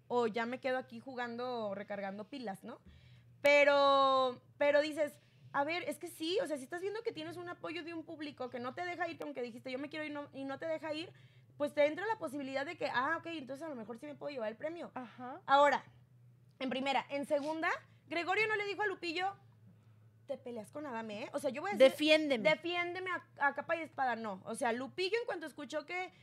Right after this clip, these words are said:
Speaker 1: que Adame, para empezar, Alfredo Adame, ah, porque en la gala decían,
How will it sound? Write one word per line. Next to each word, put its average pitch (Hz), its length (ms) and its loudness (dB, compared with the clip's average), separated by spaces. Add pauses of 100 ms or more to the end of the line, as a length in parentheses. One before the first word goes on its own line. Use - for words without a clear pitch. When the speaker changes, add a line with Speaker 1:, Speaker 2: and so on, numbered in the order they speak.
(160)
Speaker 1:
que 294 80 2
Adame, 285 420 6
para 247 140 2
empezar, 254 500 2 (340)
Alfredo 381 360 2
Adame, 415 280 4
ah, 339 120 4
porque 285 380 -4
en 285 120 -2
la 285 100 -4
gala 294 200 -2
decían, 294 320 -6